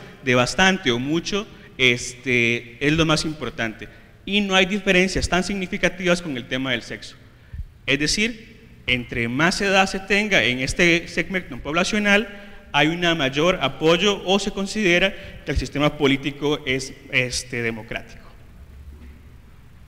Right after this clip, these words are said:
La otra pregunta que señalábamos, de las varias que hicimos, era sobre los valores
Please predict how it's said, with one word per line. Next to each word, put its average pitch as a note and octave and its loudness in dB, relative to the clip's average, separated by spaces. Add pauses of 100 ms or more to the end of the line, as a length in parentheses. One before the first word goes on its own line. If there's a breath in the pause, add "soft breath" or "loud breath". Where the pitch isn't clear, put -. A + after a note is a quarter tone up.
(1300)
La E3 6
otra G#3+ 2
pregunta G#3 2
que C#3 -2
señalábamos, D#3 2
de C3+ -4
las A#2+ 2
varias D3 0
que G3 0
hicimos, F3+ 2
era E3+ 4
sobre E3 2
los C3+ 4
valores F3 2